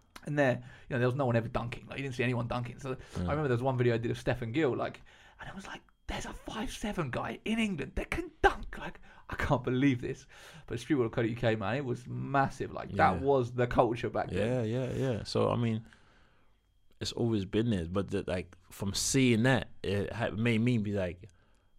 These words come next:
Speaker 2: "Ah, I need to do that." I, I practiced all the moves. I did everything. That's really how I first started playing basketball. Like,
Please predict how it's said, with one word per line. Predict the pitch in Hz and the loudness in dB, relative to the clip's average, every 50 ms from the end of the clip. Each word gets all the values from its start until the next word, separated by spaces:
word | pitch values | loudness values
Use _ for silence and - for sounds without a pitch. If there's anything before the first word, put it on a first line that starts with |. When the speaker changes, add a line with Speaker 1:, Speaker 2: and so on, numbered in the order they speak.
| - - - | -16 -12 -8
Speaker 2:
"Ah, | - 107 104 101 - - | -6 -4 -4 -6 -6 -8
I | - 107 | -8 -6
need | 107 104 95 | -6 -6 -6
to | 95 | -6
do | - 98 95 | -6 -6 -6
that." | 90 - - - - - | -4 -6 -6 -8 -8 -6
I, | - 95 | -6 -6
I | 92 | -6
practiced | - - - - - - 98 - | -4 -2 -2 -2 -2 -2 -6 -8
all | 87 85 90 | -6 -4 -4
the | 85 85 | -4 -4
moves. | 87 90 98 101 98 95 90 87 85 | -4 0 0 2 2 2 2 0 -2
I | 90 90 | -2 -4
did | 90 92 87 - | -6 -6 -6 -6
everything. | 80 95 98 90 - - 90 87 90 87 - - - - - - | -4 -4 -6 -6 -8 -8 -8 -8 -8 -10 -12 -18 -20 -16 -6 -2
That's | - - - 147 | -2 0 2 4
really | 131 117 | 6 6
how | 107 98 | 6 6
I | |
first | 95 - 101 92 - - | 6 4 2 2 2 2
started | 104 95 87 80 - | 2 2 2 2 0
playing | - 90 85 85 85 | -2 -4 -2 0 2
basketball. | 95 104 104 104 - 90 85 87 85 | 4 4 4 4 0 -4 -4 -4 -2
Like, | 82 76 73 - | -2 -4 -6 -8